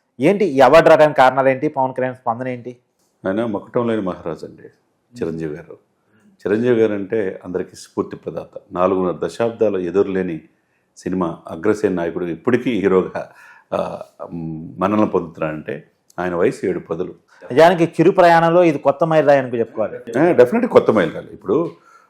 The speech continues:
Speaker 2: ఆయన నాలుగున్నర దశాబ్దాల అనుభవంలో పునాదిరాల నుంచి ఇప్పటి వరకు చూసుకుంటూ ఉంటే ఎప్పుడు ఆయన కష్టపడి, ఇష్టపడి ఎదిగాడు. ఈరోజు వందలాది మందికి రోల్ మోడల్ అయ్యాడు.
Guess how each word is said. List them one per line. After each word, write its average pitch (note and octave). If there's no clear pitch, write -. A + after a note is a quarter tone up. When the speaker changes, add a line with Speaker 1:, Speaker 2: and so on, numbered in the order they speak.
Speaker 2:
ఆయన G#2
నాలుగున్నర G#2
దశాబ్దాల B2+
అనుభవంలో G#2
పునాదిరాల F#2
నుంచి F2+
ఇప్పటి F2+
వరకు G#2
చూసుకుంటూ F2
ఉంటే D#2
ఎప్పుడు B2
ఆయన G#2+
కష్టపడి, -
ఇష్టపడి -
ఎదిగాడు. E2
ఈరోజు B2+
వందలాది A2
మందికి A#2+
రోల్ F#2+
మోడల్ E2+
అయ్యాడు. -